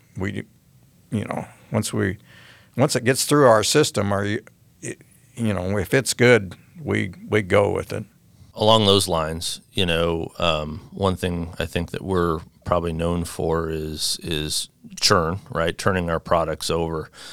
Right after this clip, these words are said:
Speaker 2: Uh, probably we're a more product-driven company than just about any other company <laughs> that I can think of. And I know when we talk to growers sometimes, you know, growers get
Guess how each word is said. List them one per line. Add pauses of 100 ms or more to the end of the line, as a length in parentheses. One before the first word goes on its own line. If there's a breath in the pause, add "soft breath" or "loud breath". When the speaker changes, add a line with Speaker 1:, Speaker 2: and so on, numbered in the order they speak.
(200 loud breath)
Speaker 2:
Uh,
probably
we're
a
more
product-driven
company
than
just
about
any
other
company
<laughs>
that
I
can
think
of. (380 loud breath)
And
I
know
when
we
talk
to
growers
sometimes,
you
know,
growers
get